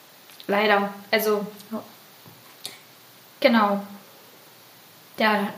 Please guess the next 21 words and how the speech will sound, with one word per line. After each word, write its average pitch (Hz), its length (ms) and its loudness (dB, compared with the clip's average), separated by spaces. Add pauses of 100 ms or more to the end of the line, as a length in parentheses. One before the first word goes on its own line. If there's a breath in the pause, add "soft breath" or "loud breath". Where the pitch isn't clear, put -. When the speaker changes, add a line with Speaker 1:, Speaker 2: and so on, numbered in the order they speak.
(180)
Speaker 1:
haben 226 180 -4
wir 240 120 4
schon 269 160 0 (180)
<laughs> - 100 -6
gar 247 220 2
nicht 277 240 0
mehr 254 180 4 (240)
so 240 220 -6 (540 loud breath)
Speaker 2:
Nee, 311 260 8
Speaker 1:
dazu, 175 120 0
Speaker 2:
eigentlich 254 480 4
Speaker 1:
ne? - 60 0
Speaker 2:
ist 247 120 -2
das 226 180 4
das 277 200 2
Modell 220 380 6
so 240 100 0
im 190 120 0
Gesamten 175 540 -2
und, 226 540 2
ähm, 202 360 -4